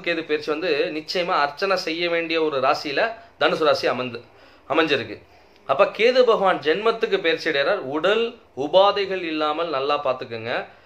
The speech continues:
அதிகமான risk எடுக்கிறத தவிருங்க. ஏன்னா எட்டாம் இடத்துல இருக்க ராகு ஏழாம் இடத்துக்கு வரார், கரெக்டா கலத்திரத்துக்கு வரார், கலத்திர ஸ்தானத்துக்கு வரார். அப்ப ராகு வந்து ஏழுல ராகு வரும்போது அதிகமான சண்டை சச்சரவுகள் வந்து கணவன் மனைவியிடம் கண்டிப்பாக ரெண்டாயிரத்தி பத்தொன்பதாம் ஆண்டு இருக்கும்.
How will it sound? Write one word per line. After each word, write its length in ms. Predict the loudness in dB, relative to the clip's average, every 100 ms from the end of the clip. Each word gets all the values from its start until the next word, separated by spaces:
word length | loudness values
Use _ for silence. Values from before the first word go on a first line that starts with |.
| _ _ -4
அதிகமான 720 | -2 0 0 0 2 2 2
risk 320 | 0 0 0
எடுக்கிறத 480 | 0 0 -4 -4 -2
தவிருங்க. 680 | 2 4 2 0 -2 -2 -4 -10 _ -20 -2
ஏன்னா 140 | 2
எட்டாம் 500 | 4 2 4 4 4
இடத்துல 300 | 0 -4 0 -2
இருக்க 200 | 0 -2
ராகு 440 | 2 2 2 -2
ஏழாம் 340 | 2 4 4
இடத்துக்கு 340 | 2 -2 -4 -2
வரார், 200 | -2 -2
கரெக்டா 380 | 2 0 2 2
கலத்திரத்துக்கு 840 | 4 2 2 4 4 2 -8 -4 -2
வரார், 260 | 2 0 0 -18 -20 0
கலத்திர 400 | 4 4 4 2 4
ஸ்தானத்துக்கு 540 | 6 6 4 -4 -2 0
வரார். 180 | 0 -2 -8 -10
அப்ப 480 | -4 4 6 6 2 -6 _ _ _ _ _ -4
ராகு 320 | 4 6 6
வந்து 200 | 0 -2
ஏழுல 300 | -4 -2 0 2
ராகு 240 | 2 2
வரும்போது 380 | 2 2 2 2
அதிகமான 540 | 2 0 -2 0 0
சண்டை 400 | 0 -2 0 0
சச்சரவுகள் 600 | 0 -2 0 -2 0 0
வந்து 240 | 0 -2 0
கணவன் 400 | 0 2 2 2
மனைவியிடம் 640 | 0 0 -2 0 0 0
கண்டிப்பாக 640 | -4 -2 -4 2 2 4
ரெண்டாயிரத்தி 380 | 2 2 0 2
பத்தொன்பதாம் 540 | -4 -2 0 2 2 2
ஆண்டு 300 | -2 -4 -4
இருக்கும். 420 | -6 -6 -10